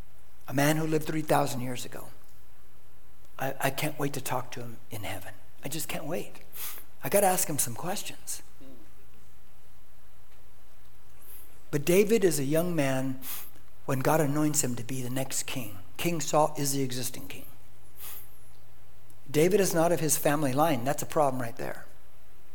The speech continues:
So King Saul tries to kill him.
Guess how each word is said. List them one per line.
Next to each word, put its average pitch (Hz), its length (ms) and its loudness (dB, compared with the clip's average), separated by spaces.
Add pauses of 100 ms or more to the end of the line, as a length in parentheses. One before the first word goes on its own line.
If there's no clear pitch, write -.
(960)
So - 160 -2
King 170 260 0
Saul 156 260 4
tries 135 240 0
to 135 80 -4
kill - 220 -4
him. - 180 -4